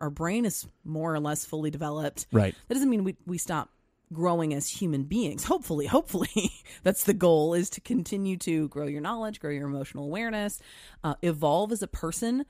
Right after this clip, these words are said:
Speaker 1: Um, yeah, no, that's, that's hard to answer 'cause I don't, I honestly don't remember what type of human I expected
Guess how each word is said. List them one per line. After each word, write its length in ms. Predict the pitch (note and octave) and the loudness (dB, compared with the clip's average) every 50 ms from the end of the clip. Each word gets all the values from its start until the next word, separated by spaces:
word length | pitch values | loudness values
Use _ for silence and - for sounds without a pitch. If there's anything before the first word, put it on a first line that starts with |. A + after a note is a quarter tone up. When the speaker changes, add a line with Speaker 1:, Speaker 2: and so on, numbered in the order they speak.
| _ _ - - - - - - - | _ _ -16 -14 -14 -14 -10 -4 -2
Speaker 1:
Um, 560 | F3 E3+ D#3+ D#3 D3+ D3+ D3 D3 D3 D3 D3 _ _ _ _ _ _ _ _ - | 0 2 2 2 2 2 0 0 -2 -4 -8 _ _ _ _ _ _ _ _ -4
yeah, 220 | A#3 C4+ D4 B3+ G#3 | -2 0 2 4 4
no, 220 | A3+ B3 A3+ G#3 | 4 4 4 4
that's, 220 | G3+ G#3+ G#3 - - | 2 0 0 0 -2
that's 200 | G#3+ G3+ G3+ - | -2 -2 -2 -2
hard 340 | - - - A#3+ A#3 A#3+ - | -6 -4 -2 -2 -2 -2 -4
to 180 | - - - | -8 -6 -4
answer 360 | G#3 A3 A3+ - G#3+ G3 F3+ E3+ | -4 -4 -2 -2 -2 -2 -2 -4
'cause 160 | - E3+ - - | -6 -12 -12 -6
I 140 | G3 G3+ A3 | -2 0 2
don't, 240 | B3 B3+ B3 - - | 2 2 0 -2 -4
I 140 | - F#3 F#3 | -6 -4 -2
honestly 400 | F3 F#3 A3+ C4+ A#3+ - A#3 F#3+ | 0 2 2 0 0 0 -2 -2
don't 240 | F3+ F#3+ F#3 - - | -2 -2 -4 -4 -2
remember 440 | F#3 E3+ E3 E3 E3+ F3+ F3 F3+ E3+ | -2 -2 0 0 0 0 0 0 0
what 240 | D#3 D#3 D3+ - - | 0 -2 -4 -4 -6
type 260 | - - F#3+ F3+ - F#3+ | -10 -6 -6 -4 -4 -6
of 100 | F3 - | -8 -6
human 300 | - F3 E3+ E3 D3+ - | -4 -4 -4 -2 -4 -4
I 120 | D#3 D#3 D#3 | -4 -4 -4
expected 720 | C#3+ - - - - - D#3+ E3 _ - B3 C4 C#4 D#4+ | -4 -6 -10 -12 -8 -6 -8 -8 _ -4 -4 -4 -4 -6